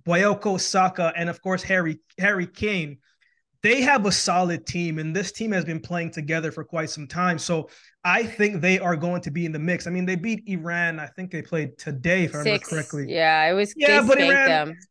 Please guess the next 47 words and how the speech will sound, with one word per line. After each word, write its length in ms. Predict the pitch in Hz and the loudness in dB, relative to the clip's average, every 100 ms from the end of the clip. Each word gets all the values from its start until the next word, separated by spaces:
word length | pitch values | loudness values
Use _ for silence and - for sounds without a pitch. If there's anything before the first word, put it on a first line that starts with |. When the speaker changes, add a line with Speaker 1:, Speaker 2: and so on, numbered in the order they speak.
| - | -2
Speaker 1:
uh, 200 | 247 247 | 2 4
Speaker 2:
Scored 160 | 233 208 | 6 6
Speaker 1:
Iran's, 160 | 208 | 4
Speaker 2:
six 100 | 175 | 0
goals. 480 | 185 175 165 165 - - | -2 -2 -2 -6 -12 -4
Speaker 1:
Iran's 500 | 240 226 226 214 165 | 2 4 4 2 0
never 320 | 165 170 165 | -2 -2 -4
really 240 | 165 160 151 | -4 -2 -4
a 60 | |
good 260 | 143 156 139 | -4 -4 -6
team. 340 | - 156 139 | -8 -8 -10
So 200 | - 165 | -10 -4
I'm 180 | 190 233 | -2 2
not 160 | 247 208 | 4 4
really 160 | 185 | 2
putting 300 | 180 185 165 | 0 -2 -4
too 180 | - 180 | -4 -4
much 240 | 170 160 - | -4 -6 -10
on 300 | 160 147 131 | -10 -10 -4
that. 400 | 156 170 214 - _ _ _ | 2 2 2 -2 _ _ _
But 280 | 190 180 180 _ - | 2 2 0 _ -2
if 240 | 190 190 | -2 0
they 480 | 160 160 247 269 254 | -4 0 2 2 0
can 320 | - 226 202 | -2 -2 -2
play 300 | - 226 214 | -4 -2 -2
as 120 | 180 | -2
well 240 | 175 196 196 | -4 -4 -4
as 120 | 160 | -6
they 160 | 180 | -8
did, 420 | 160 202 214 185 156 _ | -6 -4 -2 -4 -8 _
how 200 | - 202 | -6 -4
they 120 | 180 | -2
were 100 | 180 | -4
moving 340 | 170 208 185 | -2 -2 -2
the 80 | 175 | -6
football 460 | 170 285 - 190 170 | -6 -10 -6 -4 -2
around, 200 | 170 180 | -2 -2
I 40 | |
mean, 340 | 185 190 196 _ 277 | -2 -2 -4 _ -10
eh, 360 | 320 349 349 359 339 _ _ _ - | -6 -4 -4 -6 -12 _ _ _ -4
I 160 | 269 | -2
think 160 | 269 247 | 0 0
that 60 | 202 | 0
they 120 | 202 | 0
can 160 | 196 | 0
do 160 | 165 214 | -2 -4
something. 480 | - 165 156 156 | -4 -8 -6 -8